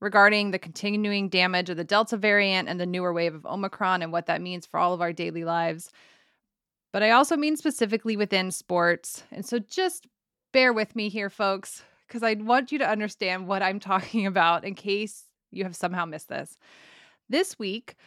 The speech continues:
over a hundred and fifty N F L players tested positive for covid. The league postponed three games. The Las Vegas Raiders and the Cleveland Browns game was moved to Monday. The Washington football team and Philadelphia Eagles game and the Seattle Seahawks and Los Angeles Rams games were moved to Tuesday.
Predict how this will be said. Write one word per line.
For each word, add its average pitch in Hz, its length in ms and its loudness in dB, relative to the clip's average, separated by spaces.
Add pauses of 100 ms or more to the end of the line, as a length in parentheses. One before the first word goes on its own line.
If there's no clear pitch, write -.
(220)
over 220 260 2
a 214 160 6
hundred 285 480 2
and 262 100 -2
fifty 240 320 -2
N 202 120 -2
F 202 100 -6
L 180 140 2
players 180 340 -4
tested 175 340 -8
positive 170 400 -2
for 165 120 -18
covid. 165 460 -8 (420)
The 208 100 0
league 247 220 2
postponed 240 500 0
three 220 240 -4
games. - 580 -6
The - 120 -12
Las 170 240 0
Vegas 165 320 -6
Raiders 180 320 -2
and 170 100 -8
the 160 60 -10
Cleveland 165 340 -8
Browns 175 400 0
game 165 240 -8
was 165 160 -10 (100)
moved 180 300 -10
to 180 100 -14
Monday. 247 520 2 (340)
The 185 80 -10
Washington 185 380 2
football 226 280 2
team 214 300 -2
and 175 140 -4
Philadelphia 175 500 -2
Eagles 196 320 -4
game 180 240 -6
and 165 100 -8
the 165 60 -8
Seattle 170 420 -2
Seahawks 185 460 -2
and 175 80 -6
Los 165 180 -2
Angeles 165 380 -8
Rams 214 300 -2
games 196 340 -2
were 180 100 -6
moved 170 260 -6
to 175 60 -16
Tuesday. 226 640 0